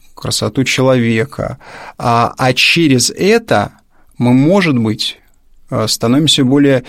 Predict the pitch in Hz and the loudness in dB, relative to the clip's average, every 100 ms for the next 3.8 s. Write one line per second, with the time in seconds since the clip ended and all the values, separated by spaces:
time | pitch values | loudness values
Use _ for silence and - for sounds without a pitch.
0 | - - - - 156 - 143 135 120 131 | -14 -14 -8 -4 -4 -2 0 0 2 2
1 | 196 113 110 104 110 - 113 113 113 117 | 2 2 -2 -2 -2 -2 0 0 0 0
2 | - 147 147 - - 110 123 - 117 - | 0 2 2 0 -4 -6 -10 -4 0 2
3 | 131 117 117 107 131 123 110 | 2 2 0 -2 -2 -2 -2